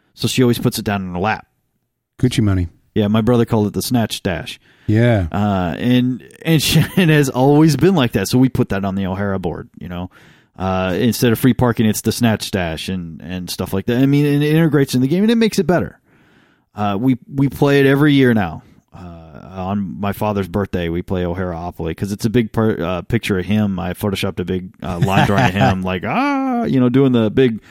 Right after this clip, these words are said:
Speaker 1: Monopoly guy pose, uh, in the
Speaker 2: That's
Speaker 1: middle of the
Speaker 2: awesome.
Speaker 1: board. And we made our own chance and, and community chess cards,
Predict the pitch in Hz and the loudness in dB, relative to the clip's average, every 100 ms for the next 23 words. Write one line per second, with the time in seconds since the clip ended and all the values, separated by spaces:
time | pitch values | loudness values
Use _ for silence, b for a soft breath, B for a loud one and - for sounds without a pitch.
0 | b 117 120 117 117 104 95 - 90 82 | b 0 0 2 0 0 -2 -6 -6 -8
1 | 80 - b b b b - 92 90 90 | -10 -18 b b b b -16 -8 -4 -4
2 | 78 - 98 101 95 104 139 165 95 - | 0 2 4 4 2 4 4 4 2 -4
3 | B B B 165 196 180 - - 151 151 | B B B 2 2 0 -6 -4 2 4
4 | 147 143 135 131 120 123 120 117 113 107 | 6 4 4 2 2 2 2 2 0 0
5 | 85 110 117 113 110 110 104 110 104 - | 0 -2 2 2 4 2 2 -2 -2 -2
6 | 107 104 104 - - | 0 0 -2 -6 -12